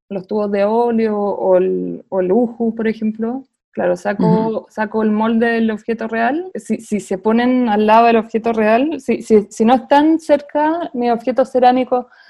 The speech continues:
Speaker 1: cerca del objeto real, pasan desapercibidos. Pero si pones, por ejemplo, la pelota de golf al lado de una pelota de golf mía, se ve mucho la diferencia. O un
Speaker 2: Sí.
Speaker 1: conocedor del, de, del juego de golf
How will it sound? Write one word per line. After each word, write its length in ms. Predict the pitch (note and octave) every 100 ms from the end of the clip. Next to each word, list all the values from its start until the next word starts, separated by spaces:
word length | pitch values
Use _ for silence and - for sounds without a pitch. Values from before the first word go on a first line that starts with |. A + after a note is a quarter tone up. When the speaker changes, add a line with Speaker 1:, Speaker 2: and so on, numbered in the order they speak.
| _ _
Speaker 1:
cerca 340 | A#3 A#3 A#3+
del 80 | A#3
objeto 320 | A3 B3 A#3+
real, 460 | A#3+ A#3+ C4 D#4 D4 _ _ _ _
pasan 280 | A#3 A#3 A#3
desapercibidos. 640 | A3+ A3+ G#3+ G#3 F#3+ D#3+
Pero 140 | - F3+
si 140 | F3+
pones, 340 | F3+ A3 A#3 A3+
por 140 | A3+
ejemplo, 320 | G#3 G3 F#3
la 120 | F#3 F3+
pelota 280 | F#3+ F#3+ G#3
de 60 |
golf 340 | G3+ A3 B3+ B3 -
al 160 | - G3+
lado 380 | G2+ G#3+ G#3+ -
de 120 | F#3+
una 160 | G#3 G#3
pelota 240 | G#3 G3+
de 80 | G#3+
golf 340 | A3 A3+ -
mía, 400 | G#3 G#3 A#3 C#4
se 160 | B3+ G3
ve 120 | F#3
mucho 540 | F#3 F#3+ A3 A3+ B3 B3+
la 80 | B3
diferencia. 560 | B3+ B3+ G3 - - _ _ _ _
O 200 | - F#3+ G3
un 80 |
Speaker 2:
Sí. 100 | F#3+
Speaker 1:
conocedor 560 | F#3 G3+ F3 G3+ G#3+ A3+
del, 280 | A3+ G#3+ G3 F#3
de, 260 | G3+ G3 -
del 360 | G3+ G3 F#3+
juego 240 | G#3+ G#3+ G#3
de 60 |
golf 300 | G3+ A3 B3